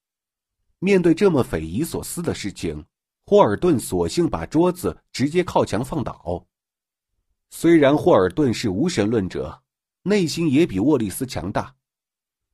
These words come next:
但是面对这么诡异的事情，他还是觉得很恐惧。而最让人惊悚的，还是这部电影的导演约翰·罗伯特所遇到的诡异事件。罗伯特的家住在八楼，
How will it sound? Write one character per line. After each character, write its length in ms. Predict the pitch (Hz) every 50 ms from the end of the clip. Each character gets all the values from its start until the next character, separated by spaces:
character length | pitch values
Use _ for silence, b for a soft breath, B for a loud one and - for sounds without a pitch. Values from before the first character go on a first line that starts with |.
| _ _ _ _
但 200 | - 185 180 165
是 160 | 160 - 175
面 220 | 170 180 175 165 156
对 140 | 170 156
这 160 | 147 - 196 175
么 120 | 156 139
诡 120 | - 95
异 180 | 85 82 101 175
的 160 | 165 135 101
事 180 | - - 120 95
情， 380 | - - 90 82 78 80 76 _ -
他 160 | - - 131
还 280 | - - 180 143 147
是 160 | 156 - - 135
觉 140 | - 107
得 100 | 120 120
很 160 | 107 - 101 135
恐 280 | - - 85 - -
惧。 260 | - - 131 131 - - _ _ _ _ _ _ _ _ _ _ _ _ _ _ _
而 180 | - 107 131 156
最 220 | 160 - 214 190
让 180 | 165 160 180 151
人 220 | 110 98 101 120
惊 240 | 131 131 175 180 185
悚 260 | 180 - 95 82 67
的， 240 | 67 78 78 78 - _ _ _ _
还 200 | _ - 104 107
是 160 | 131 131 - 135
这 120 | 123 156 147
部 140 | 131 127
电 180 | 123 - 160 139
影 160 | 107 87 76
的 120 | - - -
导 240 | 78 80 104 143
演 280 | 160 117 90 76 69 64 -
约 200 | - 117 151 156
翰· 160 | - - 110 87
罗 120 | - 123
伯 140 | 143 131 110
特 260 | 110 - - 151 - b b b
所 220 | b - - 82 78
遇 140 | 87 101 98
到 160 | 95 82 76
的 180 | - 85 76 67 _
诡 140 | - 95 85
异 260 | 76 80 90 101 113
事 240 | - - - 160 -
件。 240 | - 104 - - _ _ _ _ _ _ _ _ _ _ _ _ _ _ _ _ _ _ _ _ _ _ -
罗 260 | 104 117 156 185 190
伯 140 | 151 151 147
特 160 | - 175 143
的 100 | 104 90
家 260 | - - 131 131 131
住 160 | 131 131 131
在 140 | 104 - 82
八 220 | - - 123 139
楼， 260 | 139 92 65 57 -